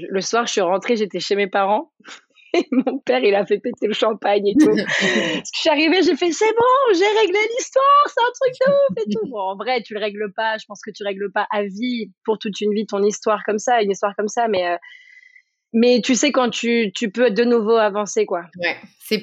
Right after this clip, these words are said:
Speaker 2: plus, ouais,
Speaker 1: En
Speaker 2: ouais,
Speaker 1: gros.
Speaker 2: c'est, c'est plus un boulet que tu traînes, c'est une, c'est quelque chose que t'as en toi, c'est une expérience que t'as
Speaker 1: Voilà.
Speaker 2: et qui aujourd'hui te sert et plus quelque chose
Speaker 1: C'est
Speaker 2: qui,
Speaker 1: vrai.
Speaker 2: que tu traînais.
Speaker 1: Exactement, parce qu'avant, c'était, euh,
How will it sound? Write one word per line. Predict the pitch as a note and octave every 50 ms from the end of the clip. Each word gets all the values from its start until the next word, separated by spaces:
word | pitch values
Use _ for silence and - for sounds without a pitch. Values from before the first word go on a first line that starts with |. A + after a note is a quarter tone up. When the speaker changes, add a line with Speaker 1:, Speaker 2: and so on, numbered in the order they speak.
| - _
Speaker 2:
plus, | - - G#3+ G#3 -
ouais, | - F#3+ F#3+ F#3+
Speaker 1:
En | F#3+ F#3+
Speaker 2:
ouais, | F#3 F#3
Speaker 1:
gros. | F#3 F3+
Speaker 2:
c'est, | F3+ - _ _ _
c'est | - - G#3
plus | G3 G3+ - - B3+ C4 C4
un | A#3 G#3+ G#3 G3
boulet | F3+ G#3+ A3 G#3+
que | G#3 -
tu | - - G3
traînes, | - - A#3+ B3 C4 C#4+ C4
c'est | C4+ - - - G#3+ F#3+ F#3+ F3+
une, | - G#3 G#3 G3+ G3 G3 F#3+ F#3+ F#3+ F#3+ F#3 - _ - - - - - _ _ -
c'est | - - A#3+
quelque | G#3+ C#4 C#4+ -
chose | - - E4 E4+
que | E4 D#4
t'as | A#3+ - A#3 A3+
en | A3 A3
toi, | A3 - G#3 G3+ A3 C4
c'est | C4+ C4+ A#3+
une | G3+
expérience | G3+ G#3+ G#3 - - B3 A#3 A3+ A3+ A3+
que | - G#3+
t'as | G3+
Speaker 1:
Voilà. | A3+ A#3+ B3+
Speaker 2:
et | A3
qui | - - - G3 -
aujourd'hui | G3+ G3+ G3 G#3+ A#3
te | A#3 A3 G#3
sert | G#3 - - G#3 F#3 F3+ F3+ - - -
et | - G3+ G3
plus | G3 - A#3
quelque | A3+ A#3 G#3 G#3+
chose | - A3 A3 A3 -
Speaker 1:
C'est | - G3
Speaker 2:
qui, | F#3
Speaker 1:
vrai. | F3+ E3 - _ _ _ _ _ _
Speaker 2:
que | - G3+
tu | G3 G3 F#3
traînais. | F#3 - - F3+ F3 E3 E3 D#3+ _ _ _ _ _ _ _ _ _ _ -
Speaker 1:
Exactement, | - G3+ F#3 F3 E3+ F#3+ E3+ - - F#3 E3 D#3+ E3 D#3+ E3 G#3+ -
parce | F#3 E3 -
qu'avant, | - F#3 F3+ E3+ D#3 F3 F#3
c'était, | F#3+ - G3 E3+ D3 - F3+ E3+ D#3+
euh, | D#3 D#3 D3+